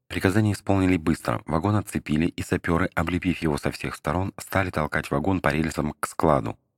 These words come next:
Однако Сергей не учел, от станции рельсы вначале шли под уклон, а перед следующей — на подъем. Так экономилась электроэнергия, и так устроены рельсовые перегоны почти во всех метро, во многих городах.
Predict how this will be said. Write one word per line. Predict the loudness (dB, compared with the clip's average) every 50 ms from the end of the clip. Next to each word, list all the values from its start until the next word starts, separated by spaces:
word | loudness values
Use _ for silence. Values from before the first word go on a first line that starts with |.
| _ _ _ _ _ -8
Однако | -4 0 0 0 0 0 -4
Сергей | -6 -6 -4 0 2 2
не | 4 4 2
учел, | 0 -2 -2 -2 -2 -4 -6 -6
от | -8 -8 -8
станции | -2 0 0 0 0 0 -2 -4 -4 -4 -4
рельсы | -4 -4 -4 -4 -4 -4 -4
вначале | -2 -2 -4 -4 -4 -4 -2 -2
шли | -2 0 -2 -2 0
под | 0 0 0
уклон, | 0 0 0 -2 -2 -2 -4 -8 -12 _ -10
а | -8 -4
перед | -2 -2 -2 -2
следующей — | 2 2 2 2 2 -2 -4 -4
на | -4 -4 -2
подъем. | -2 -2 0 0 -2 -2 -4 -4 -8 _ _ _ _ _ _ _ _ _ _ 0
Так | 0 2 2
экономилась | 2 0 2 2 4 4 4 4 4 2 2 2 0
электроэнергия, | -2 -2 -2 -2 -2 0 0 0 0 0 0 -2 -2 -4 -4 -4 -4 -6 -6
и | -8 -4
так | 0 0 0 0
устроены | -2 -4 0 2 2 4 4 4 4
рельсовые | 4 2 2 0 -2 -2 -2 -2 0
перегоны | 0 0 -2 0 0 0 0 0 -2
почти | -4 -6 -8 -4 -2
во | 0 0 0
всех | -2 -2 -6 -6 -4 -2
метро, | -4 -4 -2 -2 -4 -4 -4 _ -8
во | -4 -2 0
многих | 2 2 0 0 -2 -4 -2
городах. | 0 0 0 2 0 -2 -4 -6 -10